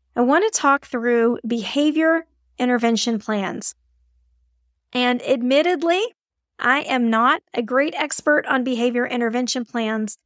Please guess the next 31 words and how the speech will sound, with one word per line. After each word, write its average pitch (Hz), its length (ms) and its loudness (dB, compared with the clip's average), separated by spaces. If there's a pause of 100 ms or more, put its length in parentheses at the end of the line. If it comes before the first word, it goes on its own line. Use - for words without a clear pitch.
(340)
but 254 140 2
I 262 120 4
do 311 440 2
want 277 360 -2
to 269 180 0
explain 247 500 -2
them 269 160 0
to 254 180 -4
you 220 440 -4 (320)
as 226 260 0
I 269 300 2
understand 247 580 0
them, 226 160 2
just 339 220 -2
to 453 120 -2
give 294 220 2
you 277 220 2 (280)
a 240 160 -2
concept 311 680 -2
or 247 140 2
outline 233 680 0 (340)
of 214 160 -2
what's 247 360 2
involved 220 580 0
with 202 200 -4
this. - 340 -8 (580)
I 240 120 2
think 294 280 -2
so 330 320 2
often 262 760 0 (140)
we 254 540 0